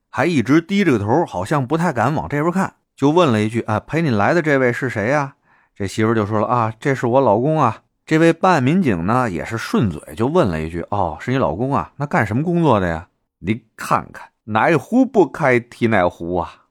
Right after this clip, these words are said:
还没等自己媳妇儿说话，那这哥们儿赶紧自己插上去来了一嘴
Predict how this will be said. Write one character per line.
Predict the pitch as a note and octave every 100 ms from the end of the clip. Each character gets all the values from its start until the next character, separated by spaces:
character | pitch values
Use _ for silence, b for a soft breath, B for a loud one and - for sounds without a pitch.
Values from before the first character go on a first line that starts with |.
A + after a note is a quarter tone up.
| _ -
还 | - G#2+ A#2+
没 | B2 A#2
等 | A2 E2+
自 | E2+ A2+
己 | E2+ E2+
媳 | - G#2+
妇 | A2+
儿 | F#2+
说 | B2 B2
话， | C3+ A2+ D#2+ F2
那 |
这 | F2+ F#2+
哥 | E2+ A2
们 | G#2 F#2+
儿 | -
赶 | D#2 C#3 E3
紧 | F#2+ D#2+
自 | D2+ G2+
己 | D2+ D#2+
插 | - G#2 G2+
上 | F#2
去 | E2+
来 | D#2 D2
了 | E2+
一 | F#2
嘴 | E2+